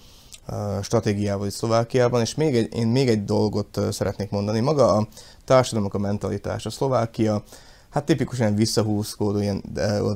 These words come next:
konzervatív beállítottságú, szkeptikus inkább, tehát hogy nagyon félnek. Én is nagyon sok emberrel beszélgetek, és, ö, hát megkérdezem tőlük, hogy akkor ők, ők tél már voltak-e a oltáson, ö, és a <laughs> legtöbbjük azt felé, hogy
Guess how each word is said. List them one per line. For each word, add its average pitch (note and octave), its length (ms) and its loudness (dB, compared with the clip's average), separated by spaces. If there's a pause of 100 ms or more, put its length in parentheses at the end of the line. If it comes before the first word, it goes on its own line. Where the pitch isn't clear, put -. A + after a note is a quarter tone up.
konzervatív G#2+ 840 2
beállítottságú, G2+ 720 0
szkeptikus A2 920 0
inkább, G2+ 460 -2
tehát - 180 -4
hogy A2 100 0
nagyon B2 240 2
félnek. G2+ 580 -2
Én B2+ 80 2
is A2+ 120 -2
nagyon A2 240 0
sok - 200 -6
emberrel G2 340 -2
beszélgetek, C3 760 0 (500)
és, G2+ 560 0
ö, G2 380 2 (300)
hát - 160 -10
megkérdezem G#2 480 -4
tőlük, G2+ 260 -4
hogy G#2+ 120 -6
akkor G#2 220 -6
ők, G#2 260 -6
ők - 140 -10
tél G#2 180 -4
már G#2 140 -4
voltak-e G#2 520 -4 (200)
a G#2 340 -6 (140)
oltáson, D#3 800 0 (460)
ö, A#2 540 0
és - 320 -8
a B2 80 0 (200)
<laughs> - 140 2
legtöbbjük A#2+ 440 0
azt A#2 140 0
felé, A2 280 2
hogy A2 360 -2